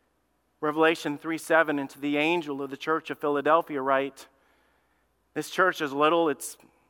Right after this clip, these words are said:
a little city. I'm not gonna go into a lot of the background of it, but it was, it was tiny. It didn't have a lot of influence. It didn't have a lot of resources. And Jesus writes this letter from his heart. You know, and I,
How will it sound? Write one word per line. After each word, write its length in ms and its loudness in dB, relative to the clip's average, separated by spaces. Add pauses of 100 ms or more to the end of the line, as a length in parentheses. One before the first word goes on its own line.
(140)
a 60 -20
little 240 -2
city. 600 -4
I'm 120 -8
not 180 2
gonna 140 -2
go 140 0
into 180 -4
a 20 -2
lot 200 6
of 60 -4
the 60 -4
background 540 2
of 100 -2
it, 160 0
but 100 -2
it 60 2
was, 240 -2 (760)
it 60 0
was 160 2
tiny. 460 4
It 100 -6
didn't 200 2
have 200 4
a 60 2
lot 200 10
of 80 0
influence. 480 -2
It 60 -4
didn't 220 0
have 140 2
a 40 2
lot 220 8
of 80 -6
resources. 720 -4
And 100 -6
Jesus 380 -6
writes 240 2
this 180 -6
letter 220 2
from 200 -8
his 260 -4
heart. 260 2
You 80 0
know, 160 6
and 100 4
I, 120 2